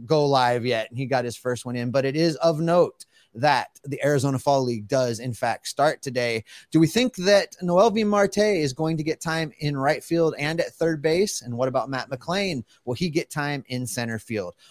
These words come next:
All right, Carrick, I said this off air when I was talking to Jeff beforehand. I think that Matt Mc-, Matt McLain is the center fielder of the future.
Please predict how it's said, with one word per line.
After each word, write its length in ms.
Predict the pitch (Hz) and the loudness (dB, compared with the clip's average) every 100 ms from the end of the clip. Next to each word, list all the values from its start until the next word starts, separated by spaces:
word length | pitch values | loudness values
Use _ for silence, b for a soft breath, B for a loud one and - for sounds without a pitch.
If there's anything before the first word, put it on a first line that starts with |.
| b | b
All 100 | 160 | 2
right, 220 | 165 131 _ | 4 0 _
Carrick, 320 | - 147 135 _ | 0 0 0 _
I 140 | 139 160 | -4 -2
said 300 | - 165 143 | 0 -2 0
this 160 | 151 | -4
off 260 | - 156 - | 2 0 2
air 140 | 160 | 0
when 100 | 151 | 0
I 60 | 139 | -2
was 120 | 135 | -4
talking 320 | - 139 139 | -2 -2 -2
to 80 | 131 | -4
Jeff 260 | 120 131 - | -2 -4 -4
beforehand. 560 | 120 147 139 131 117 B B - | -10 -2 -2 -2 -6 B B -2
I 160 | 151 | 0
think 340 | 156 170 147 - 127 | 0 -2 -2 -4 -2
that 180 | 120 | 0
Matt 240 | 131 123 127 | 0 -4 -6
Mc-, 140 | 117 _ _ _ | -12 _ _ _
Matt 180 | 135 110 | -6 -4
McLain 380 | 117 127 123 113 | -6 -4 -4 -4
is 220 | 120 110 | -4 -4
the 80 | 107 | -6
center 320 | - 123 113 | -4 -4 -4
fielder 380 | - 120 104 95 | -4 -4 -4 -6
of 220 | 117 104 | -4 -6
the 80 | 98 | -8
future. 480 | - 120 - 113 | -6 -6 -4 -4